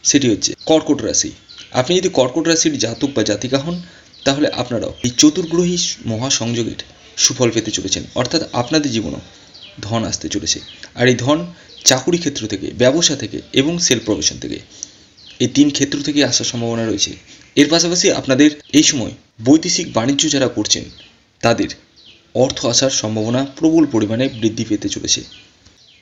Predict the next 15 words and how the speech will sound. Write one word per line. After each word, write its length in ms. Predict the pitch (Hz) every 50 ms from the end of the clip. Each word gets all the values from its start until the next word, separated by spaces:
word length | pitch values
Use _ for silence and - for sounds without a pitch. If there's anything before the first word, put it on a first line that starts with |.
| _ -
এরপরে 300 | 139 151 143 - 190 190 175
যে 60 | 185 175
সাত 220 | - - 123 123 139
নম্বর 220 | 156 165 170 156
রাশির 240 | 143 139 - 127 -
কথা 140 | 120 120 120 113
বলবো 220 | 131 151 156 147 165 165 170 - - - - - _ - -
সেটি 180 | - 147 147 139 120
হচ্ছে 160 | - - 87 - - -
কুম্ভ 160 | 156 160 139 120
রাশি। 280 | - 76 - - - - - - _ - - -
আপনি 120 | 127 - 165 170
যদি 100 | 180 175 - -
কুম্ভ 180 | 139 139 151 160
রাশির 320 | 165 175 170 175 156 127